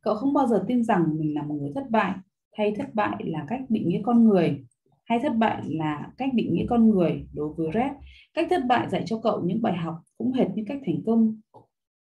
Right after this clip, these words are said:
tác động đến cậu. Tất nhiên, thành công thì vui vẻ, nhưng Red đã quyết định rằng mình sẽ chấp nhận bất cứ tình huống nào xảy ra đến với mình về phía trước, kể cả, ờ, xảy ra đến,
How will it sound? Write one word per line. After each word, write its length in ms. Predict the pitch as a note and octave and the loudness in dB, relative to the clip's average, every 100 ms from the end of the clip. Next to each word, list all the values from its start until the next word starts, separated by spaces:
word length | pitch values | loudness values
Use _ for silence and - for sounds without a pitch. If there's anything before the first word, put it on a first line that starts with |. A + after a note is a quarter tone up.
| - | -10
tác 140 | C#4+ | -6
động 280 | A#3 G#3+ - | -2 -2 -2
đến 180 | D3 E3+ | -6 0
cậu. 160 | G#3+ - - - - - | 0 0 -4 -20 -20 -10
Tất 120 | D4+ D4 | -4 2
nhiên, 360 | C#4+ C#4+ C4+ | 4 4 2
thành 180 | G#3+ E3 | 0 -2
công 200 | A3+ A3+ | 0 -2
thì 80 | F3+ | -2
vui 200 | F3 A#3 | -2 -2
vẻ, 260 | A3 E3+ - | 0 -2 -2
nhưng 160 | F#3 G3 | -6 -4
Red 160 | A#3 A#3+ | -4 -6
đã 120 | A3+ | -8
quyết 100 | C#4 | -6
định 220 | B3 F3+ E3+ | -6 -4 2
rằng 200 | E3 E3 - _ _ | 2 0 -6 _ _
mình 200 | G#3+ F#3+ | 2 4
sẽ 380 | E3+ - A2+ B2+ | 2 0 -2 -4
chấp 100 | E4+ D#4+ | -4 0
nhận 220 | C#4 - | 0 0
bất 220 | A3+ E4 - | -2 -2 0
cứ 160 | G#3+ G3+ | 0 0
tình 160 | E3+ | -2
huống 220 | D#3 G#3 | 0 2
nào 180 | G#3+ E3 | 2 0
xảy 160 | E3 - | -4 -4
ra 180 | G#3 G#3+ | 0 2
đến 260 | F3+ G#3+ | 2 2
với 140 | F#3 F#3+ | 2 2
mình 260 | G#3+ D#3+ | 4 2
về 120 | C#3+ - | 0 -4
phía 120 | C#3 - | -8 -4
trước, 200 | D4 F4 _ _ _ _ | -4 -6 _ _ _ _
kể 180 | F3 D3+ | -2 -2
cả, 200 | D#3 - - - _ _ _ - - _ | -4 -10 -12 -20 _ _ _ -20 -20 _
ờ, 440 | D#3+ E3 D3+ - - - | -4 -2 -4 -6 -8 -6
xảy 160 | E3+ D#3+ | -2 0
ra 140 | G#3+ | 2
đến, 420 | F3+ E3 B3 - | 4 4 4 0